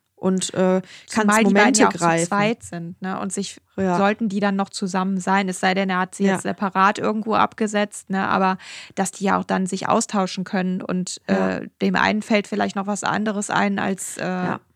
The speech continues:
Speaker 2: dem, also der einen als dem, der anderen so. Ähm,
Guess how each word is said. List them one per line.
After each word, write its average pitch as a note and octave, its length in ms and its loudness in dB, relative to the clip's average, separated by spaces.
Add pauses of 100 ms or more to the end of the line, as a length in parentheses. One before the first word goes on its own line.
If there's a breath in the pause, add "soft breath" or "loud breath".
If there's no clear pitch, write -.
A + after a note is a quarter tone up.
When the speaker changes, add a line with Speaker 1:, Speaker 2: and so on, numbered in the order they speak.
(100)
Speaker 2:
dem, G3 160 -4 (200)
also F#3+ 160 -8
der F3 160 -6
einen G3 320 -6
als - 260 -10
dem, F#3 120 -10 (140)
der F#3+ 100 -6
anderen G3+ 500 -6
so. F#3+ 300 -6 (560 loud breath)
Ähm, F#3 480 -2